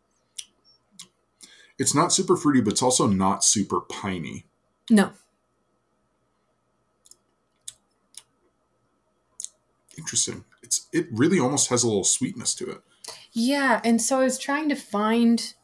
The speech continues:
Speaker 2: the date that it was canned on, and I don't see anything, 'cause sometimes that sweetness comes in because it's a little older.
Speaker 1: Yeah.
Speaker 2: Um,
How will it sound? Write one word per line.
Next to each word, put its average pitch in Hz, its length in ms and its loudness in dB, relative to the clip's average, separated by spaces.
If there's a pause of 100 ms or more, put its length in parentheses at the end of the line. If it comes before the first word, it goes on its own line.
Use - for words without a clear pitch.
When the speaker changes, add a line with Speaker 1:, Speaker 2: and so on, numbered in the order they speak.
(180)
Speaker 2:
the 208 120 2
date 214 440 0
that 214 100 0
it 196 100 2
was 196 140 -4
canned 226 440 0
on, 240 360 2
and 190 160 -6
I 180 60 -6
don't 214 220 -2
see 208 220 0
anything, 196 480 0 (800)
'cause 208 200 4
sometimes 254 680 2
that 185 200 0
sweetness 202 440 -2
comes 196 300 0
in 185 120 2
because 185 280 -2
it's 165 160 -8
a 165 60 -6
little 165 220 -8
older. 202 480 -4 (400)
Speaker 1:
Yeah. - 280 -8 (880)
Speaker 2:
Um, 175 500 -2